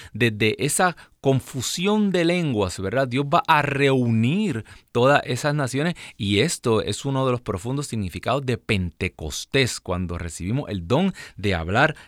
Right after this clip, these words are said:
lenguas, pero may-, mayormente lo que significa es que nosotros, que, que a través de este Pentecostés Dios va a reunir a todas las naciones y esparcidas por todo el mundo a causa de estas rebeliones.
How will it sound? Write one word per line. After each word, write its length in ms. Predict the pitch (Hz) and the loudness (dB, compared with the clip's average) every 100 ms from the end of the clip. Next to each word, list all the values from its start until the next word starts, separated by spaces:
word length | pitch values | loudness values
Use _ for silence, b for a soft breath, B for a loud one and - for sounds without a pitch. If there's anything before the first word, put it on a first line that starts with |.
| - | -6
lenguas, 720 | 101 110 170 190 117 104 - | -2 2 2 2 0 -2 -2
pero 260 | 104 98 - | -2 -2 -2
may-, 420 | 101 104 110 113 | -2 0 -2 -4
mayormente 680 | 104 95 104 147 156 170 175 | -2 0 0 0 0 0 -2
lo 100 | 139 | -2
que 80 | 120 | -4
significa 240 | 117 95 135 165 | -6 -6 -6 -6
es 60 | - | -4
que 120 | 135 | -4
nosotros, 420 | 95 135 147 170 | -4 -6 -6 -6
que, 200 | - 117 B B | -4 -4 B B
que 140 | - 120 | -4 -2
a 120 | 110 | 0
través 300 | 104 95 131 | 0 0 -2
de 80 | 190 | -4
este 200 | - 170 | -4 -4
Pentecostés 720 | 165 147 139 - 92 - 127 | -2 -2 -2 -4 -4 -4 -4
Dios 280 | 113 151 143 | -2 -4 0
va 220 | 147 - | 0 2
a 160 | 135 127 | 0 0
reunir 1040 | 123 123 113 92 90 95 185 220 127 - B B | 2 2 0 0 -2 0 0 0 -2 -4 B B
a 120 | - 90 | -8 -4
todas 340 | 127 135 123 B - | -2 0 -2 B -2
las 180 | 104 107 | 0 2
naciones 480 | 101 - 123 139 B B | 2 0 0 0 B B
y 180 | - 117 - - | -2 -2 -2 -6
esparcidas 600 | 117 - - - 160 170 | -4 -2 -4 -4 -4 -4
por 220 | - 123 | -6 -6
todo 180 | 147 147 | -4 -2
el 60 | |
mundo 320 | 123 170 180 - | 0 0 -2 -2
a 140 | 107 | -2
causa 420 | - 180 185 113 | 0 0 0 -4
de 60 | 104 | -4
estas 240 | - 147 | -6 -8
rebeliones. 640 | - 135 110 90 127 139 | -4 -4 -2 -2 -2 -2